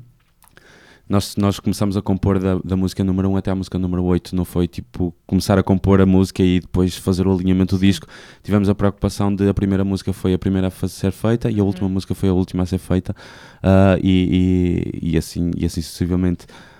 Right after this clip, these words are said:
Speaker 1: Ah, e, e é, depois é engraçado ver ao final todo, toda a evolução do disco. Ah,
Speaker 2: Isso foi uma experiência <laughs> muito boa, nesse
Speaker 1: Sim.
Speaker 2: sentido,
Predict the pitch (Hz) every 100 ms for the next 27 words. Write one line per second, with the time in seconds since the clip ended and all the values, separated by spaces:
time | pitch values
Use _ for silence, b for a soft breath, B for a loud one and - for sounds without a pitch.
0 | B 85 87 85 82 82 80 - - 95
1 | - 104 101 - 107 110 104 107 110 107
2 | 101 104 107 107 104 107 98 98 107 107
3 | 104 101 98 - 101 95 95 90 98 98
4 | - 95 95 101 95 - 95 90 95 95
5 | - - b b b b b b b -
6 | 87 87 87 87 87 87 87 - - -
7 | - _ _ _ _ _ _ _ - -
8 | 180 175 175 185 180 - 180 165 - 185
9 | 175 160 - B B B B - 180 -
10 | - 170 - 170